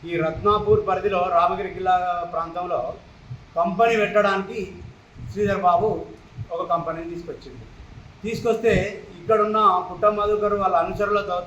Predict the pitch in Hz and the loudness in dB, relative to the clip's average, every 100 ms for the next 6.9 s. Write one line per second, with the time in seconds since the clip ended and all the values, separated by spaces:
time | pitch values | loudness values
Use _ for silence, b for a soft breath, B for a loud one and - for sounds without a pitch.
0 | - 160 185 208 196 190 196 185 170 170 | -2 0 2 0 0 -2 -2 -6 -8 -6
1 | 185 175 180 175 180 170 156 135 165 214 | -6 -8 -10 -6 0 2 2 -4 -4 -6
2 | 214 - - - - - - 180 196 214 | -6 -12 -14 -18 -20 -10 2 2 4 4
3 | 214 196 190 190 180 - - - - - | 4 2 -4 0 0 0 -8 -10 -12 -14
4 | - - - - - - - - 185 226 | -16 -20 -20 -18 -18 -18 -20 -12 0 4
5 | 226 208 214 208 214 202 - 208 214 214 | 6 4 2 4 4 2 -2 -2 4 4
6 | 202 190 190 190 202 190 180 160 | 4 0 -2 -4 -4 -4 -4 -6